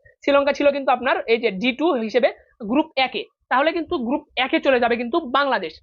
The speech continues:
গ্রুপ একে চলে যাবে বাংলাদেশ শ্রীলঙ্কার পরিবর্তে। আবার ধরুন এখানে আপনার গ্রুপ এক যেটা রয়েছে, গ্রুপ একের কথা বলি, আপনার গ্রুপ একে যে দু-, দলগুলো রয়েছে, এখানে ইন্ডিয়া ও পাকিস্তানকে যেহেতু নির্ধারণ করে দেওয়া হয়েছে, এখানে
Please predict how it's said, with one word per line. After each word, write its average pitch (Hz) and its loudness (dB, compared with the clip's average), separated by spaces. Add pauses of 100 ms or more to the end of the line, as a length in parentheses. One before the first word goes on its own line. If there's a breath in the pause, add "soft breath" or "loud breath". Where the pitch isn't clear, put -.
(220)
গ্রুপ 254 -4 (240)
একে 240 -2
চলে 247 2
যাবে 240 2
বাংলাদেশ 226 2
শ্রীলঙ্কার 254 -2
পরিবর্তে। 180 -8 (300 soft breath)
আবার 381 0
ধরুন 330 4
এখানে 269 0 (800)
আপনার 269 2
গ্রুপ 262 0 (100)
এক 262 0
যেটা 208 0
রয়েছে, 185 -6 (400)
গ্রুপ 254 -4
একের 254 0
কথা 208 -2
বলি, 233 0 (720)
আপনার 226 0
গ্রুপ 247 -6 (160)
একে 247 2
যে 240 2
দু-, 214 -8
দলগুলো 214 -2
রয়েছে, 190 -2
এখানে 240 0 (320 soft breath)
ইন্ডিয়া 320 4
ও 311 4
পাকিস্তানকে 302 -4
যেহেতু 262 -4
নির্ধারণ 262 -4
করে 330 2
দেওয়া 202 2
হয়েছে, 233 0
এখানে 254 0